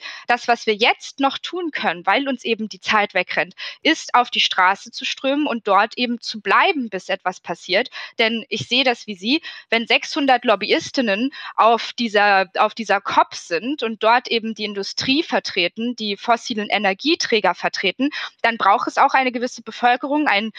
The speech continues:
ein Gegenpol, die eben die erneuerbaren Energien und vor allem auch generell Klimaschutz, das Tempolimit und das neun-Euro-Ticket vertreten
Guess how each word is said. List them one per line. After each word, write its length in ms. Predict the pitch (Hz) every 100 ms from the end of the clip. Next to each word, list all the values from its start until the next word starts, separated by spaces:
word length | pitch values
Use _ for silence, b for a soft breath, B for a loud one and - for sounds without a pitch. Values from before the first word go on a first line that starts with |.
| B B
ein 220 | 220 220
Gegenpol, 800 | 196 277 285 262 - 226 220 269
die 280 | 226 220 247
eben 300 | 240 247 277 - B
die 60 | 247
erneuerbaren 640 | 196 226 277 277 226 226
Energien 500 | 202 190 196 220 262
und 100 | 226
vor 220 | - 220
allem 240 | 175 220 254
auch 220 | 233 -
generell 500 | - 190 185 196 240
Klimaschutz, 640 | - 233 226 226 - 226
das 180 | - 208
Tempolimit 640 | - 220 214 202 208 214
und 160 | - 202
das 140 | 196
neun-Euro-Ticket 720 | 202 185 269 294 285 - 185 -
vertreten 540 | 175 - 180 - 196